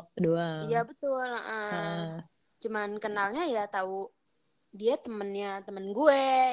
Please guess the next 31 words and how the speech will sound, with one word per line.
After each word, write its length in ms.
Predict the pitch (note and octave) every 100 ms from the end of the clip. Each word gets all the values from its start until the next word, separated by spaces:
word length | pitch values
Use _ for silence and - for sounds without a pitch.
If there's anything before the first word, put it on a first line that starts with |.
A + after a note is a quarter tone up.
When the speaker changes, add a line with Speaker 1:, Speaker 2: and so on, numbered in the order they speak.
| G#3+ D#3+
Speaker 2:
gitu. 240 | E3 F3 E3+ F3 F3+ - E3+
Speaker 1:
Mm-mm. 720 | G#3+ G#3 G3 F#3+ F#3 F3+ F3+ F#3 _ _ _ _ _ _ _ _ _ _ _
Nah, 140 | F#3 F3 E3+
terus 240 | C4+ D#4+ - - - A3
kalau 340 | G3+ G3+ G3+ G3+ F#3
gue, 500 | G3+ F#3 F#3 G3+ B3+ E4 F4+ _ -
kalau 200 | G3+ G3 F#3+
gue 120 | F#3+ A3+
sih 100 | - D#4
waktu 200 | D4+ - G#3
itu 160 | G3+ D4 D4
alasannya 1000 | F#3+ G3 G3 G3 F#3 F3+ F3 G3+ B3+ C4+ - - - _ _ _ _ _ _ _ _ _ -
apa 260 | G3 C4+ G4+
ya, 60 | E4+ A#3+
lupa, 240 | C#4 - -
kayaknya 280 | - B3+ G4 E4+
itu 140 | C#4+ G#3+ F#3
juga 180 | F3+ B3 C#4+
deh. 140 | G3 F3+
Yang 100 | G#3+ G#3+
jelas 160 | D4 F#4+ D4+
emang 160 | C4+ A3+
abis 220 | G#3+ G3+ G3+ A3
lulus 300 | G3+ G#3 - -
kuliah, 400 | G3+ G#3 G#3 A3 G3+ -
cuma 160 | A3+ A#3+
gue 100 | A3+ B3
lupa 160 | A3 G#3+ G3+
kapannya. 540 | F3 - D#3 D#3 E3 F#3 F#3+ -
Terus 240 | G#3+ G#3
Speaker 2:
Iya, 100 | G3+